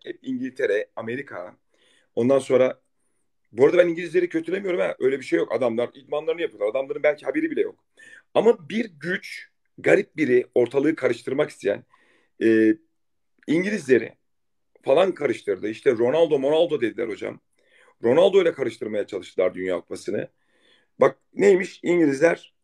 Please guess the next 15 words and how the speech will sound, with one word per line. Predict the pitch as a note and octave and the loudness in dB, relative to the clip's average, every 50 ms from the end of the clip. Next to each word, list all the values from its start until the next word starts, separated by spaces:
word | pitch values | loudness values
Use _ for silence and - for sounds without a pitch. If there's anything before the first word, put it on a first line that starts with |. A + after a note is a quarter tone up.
| _ _ - | _ _ 0
ezan | C3 C3 C3 D#3+ D#3+ | 0 0 0 0 -4
sesi | D#3 - A2 - - A2 | -4 -6 -10 -6 -2 -4
altında | F2+ F#2 - - F#2+ A2 A#2 - - - _ _ _ _ _ _ _ | -4 -4 -4 -10 -10 -6 -4 -6 -6 -6 _ _ _ _ _ _ _
işte | - - - - | -20 -10 2 2
ezan | C#3 C3+ E3 E3 E3 C#3+ | 2 4 4 0 0 0
duymuşlar. | C3 A#2+ G2 F2+ E2+ - - - | -2 -4 -4 -6 -12 -14 -10 -8
E | - G#2 G#2 | -8 -8 -8
duyacaklar | B2+ C3+ C#3+ C#3+ E3+ F3 B3+ - B2+ G#2 - | -8 -10 -2 0 0 0 2 0 -2 -2 -2
tabii, | A2 G2 A#2+ C#3 | -4 -4 0 0
ne | D3 | -2
güzel. | C3+ A#2+ A2 G#2+ C#2+ | 0 2 2 2 4
Adam | A#2 C3 D#3 E3 - - | 6 4 4 4 2 2
ayda | C3+ C#3+ D3+ F3 F#3 | 2 2 2 2 -2
duydu | E3+ G3+ F#3 C#3 C#3 | -4 -6 -8 -4 -2
ya | C3+ C3+ C3+ | -2 -2 -2